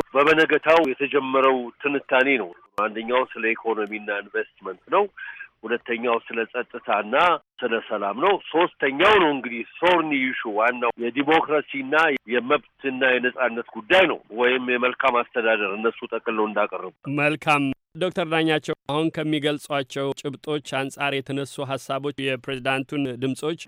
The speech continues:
Speaker 2: በአገር ውስጥ በሚገኙ መገናኛ ብዙኃን ሲዘገቡ ከነበሩ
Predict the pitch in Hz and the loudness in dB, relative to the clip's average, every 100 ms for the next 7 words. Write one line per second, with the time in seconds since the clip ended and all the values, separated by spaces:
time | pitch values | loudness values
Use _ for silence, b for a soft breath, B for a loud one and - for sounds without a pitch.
0 | - 131 135 143 147 - - 127 135 127 | -8 -2 0 0 -4 -6 -6 -2 -2 0
1 | 135 131 131 123 131 135 135 131 131 160 | -2 -2 -2 -2 -2 -2 -4 -6 -4 -4
2 | 233 - 165 151 170 151 156 156 143 135 | -4 -2 -2 0 0 2 0 0 -2 -4
3 | 127 127 | -2 -2